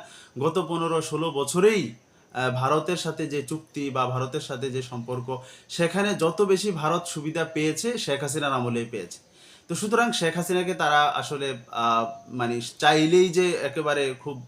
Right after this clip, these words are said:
দিয়ে দিতে পারবে এমনও তাদের ভিতরে সেটা নাই আর কি বিষয়টা।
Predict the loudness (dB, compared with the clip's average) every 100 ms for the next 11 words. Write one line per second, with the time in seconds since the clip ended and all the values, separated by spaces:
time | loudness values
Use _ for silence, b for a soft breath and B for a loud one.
0 | -20 _ -4 6 6 6 2 0 2 2
1 | 0 0 -4 0 0 2 -2 B B B
2 | B -6 0 2 2 0 -2 0 4 6
3 | 6 4 -4 -10 -10 -10 -14